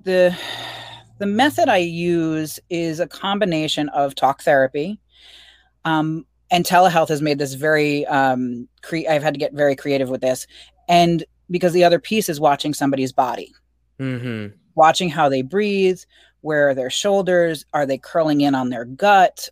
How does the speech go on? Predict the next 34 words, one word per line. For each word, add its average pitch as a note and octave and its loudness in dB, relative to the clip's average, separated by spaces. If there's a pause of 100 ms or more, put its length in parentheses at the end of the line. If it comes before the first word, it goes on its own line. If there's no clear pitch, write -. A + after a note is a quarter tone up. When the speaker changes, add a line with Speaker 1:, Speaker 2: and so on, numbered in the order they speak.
Speaker 1:
Is D3 -10
their, C3+ -2
you D3+ -10
know, C3+ -4
their C3 -6
head D#3+ 2 (100)
up, E3 2
or D3+ -2
are C#3 2
they, B2+ -6
you D3+ -8
know, C3+ -4
crouching C3 -2
down? G3 0 (480)
Where D#3+ 4
are D3+ 6
their C#3 0
legs F3+ 2
positioned? D#3+ -4
Is C#3+ -6
their C#3 -4
leg C3 -2
moving? E3+ 2 (340)
And E3 0
so F3 2
I'm G#3+ 2
watching D#3+ 2
those C#3+ -2
parts - 2
of D3 -6
the C#3 -6
body D3+ 0
that C#3+ 2
correlate D3+ -2